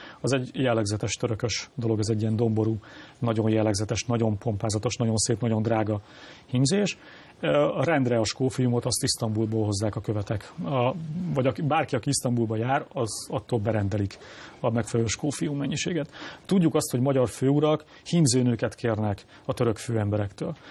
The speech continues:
Ugye a törökök és magyarok között van egy ilyen, ilyen együttműködés. A hódoltságban van egy olyan török elit, ami helyben lakó török elit, tehát itteniek. Ö,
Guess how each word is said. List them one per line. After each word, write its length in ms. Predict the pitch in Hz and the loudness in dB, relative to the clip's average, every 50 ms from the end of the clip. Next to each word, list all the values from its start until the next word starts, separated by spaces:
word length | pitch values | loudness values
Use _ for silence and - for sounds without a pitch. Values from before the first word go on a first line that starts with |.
| - - - | -20 -14 -4
Ugye 120 | - 143 | -2 -2
a 40 | 127 | 0
törökök 320 | - 226 269 226 - 139 | 2 2 0 0 0 -2
és 120 | 139 - - | -4 -2 0
magyarok 300 | 170 165 147 131 123 - | 0 2 2 2 2 0
között 220 | - 123 127 117 | 0 0 0 0
van 120 | 120 131 127 | 0 0 0
egy 200 | 120 110 104 110 | 0 0 2 0
ilyen, 320 | 113 110 110 110 123 165 | 2 2 2 0 0 0
ilyen 160 | 156 120 110 | 0 0 0
együttműködés. 720 | 117 113 107 107 - - 143 - - 156 151 139 - - - - - - - - - - - - - | 0 0 -2 -2 -2 -4 -6 -4 -4 -4 -4 -6 -6 -8 -12 -16 -20 -20 -20 -20 -20 -20 -20 -20 -8
A 320 | - - 135 123 120 120 127 - _ _ | -2 0 4 4 4 2 2 -4 _ _
hódoltságban 760 | - - 156 180 185 175 165 156 - 147 131 120 120 123 120 | -6 -2 0 2 2 2 2 2 2 -2 0 0 0 0 0
van 140 | 123 143 135 | 2 2 2
egy 140 | 123 117 127 | 2 2 2
olyan 200 | 135 123 113 104 | 0 0 0 -2
török 240 | - 131 120 107 - | 0 -2 -2 0 0
elit, 220 | 123 131 127 - | -2 -2 0 -2
ami 140 | 127 120 113 | -2 -2 0
helyben 360 | 101 117 117 113 101 110 104 | 0 0 0 0 0 0 0
lakó 260 | 107 110 107 - 147 131 | -2 -4 -4 -6 -6 -6
török 280 | - - - 139 - | -4 -4 -6 -4 -4
elit, 180 | 160 151 - - - | -6 -6 -6 -10 -10
tehát 180 | - - 180 - - - - - - - - - | -10 -10 -10 -10 -12 -20 -20 -18 -18 -18 -10 -4
itteniek. 600 | - 139 - - 151 143 - 160 170 151 - - - - - - - - - - - - - - - | -4 -4 -2 -2 -4 -2 -2 -4 -6 -6 -8 -14 -18 -20 -20 -18 -18 -18 -18 -18 -18 -20 -20 -10 -4
Ö, 460 | 175 143 123 120 113 113 117 113 | 0 2 2 4 4 4 4 2